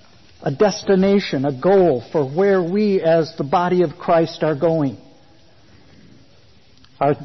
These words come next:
mission statement says, "Christ is for all." We are called to share God's love through worship, music, teaching, serving, and sharing our gifts.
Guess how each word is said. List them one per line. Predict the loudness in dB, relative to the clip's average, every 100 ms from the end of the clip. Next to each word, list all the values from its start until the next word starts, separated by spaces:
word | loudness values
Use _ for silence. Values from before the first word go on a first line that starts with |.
| -14 -4
mission | -2 0 -2 -4
statement | 0 0 2 0 -2
says, | 0 -2 -4 -10
"Christ | 0 2 2 0 -8 -6 -2
is | -2 -4 -6
for | 0
all." | 2 2 0 -2 -6 -14 -20 -18 -18 -20 -20 -20 -20 -2
We | 4
are | 4 2
called | 0 2 4 2
to | -4
share | -2 2 2
God's | 2 2 2 0 0
love | 2 2 0
through | -6 -6
worship, | -2 -2 -2 -4 -6 -8 -10
music, | -4 -2 -2 -4 -8 -12
teaching, | -6 -6 -6 -8 -8 -10 -18 -20
serving, | -8 -4 -2 -2 -6 -8 -18 -12
and | -6 -4
sharing | -2 0 2 0 -2
our | -4 -6
gifts. | -4 -4 -6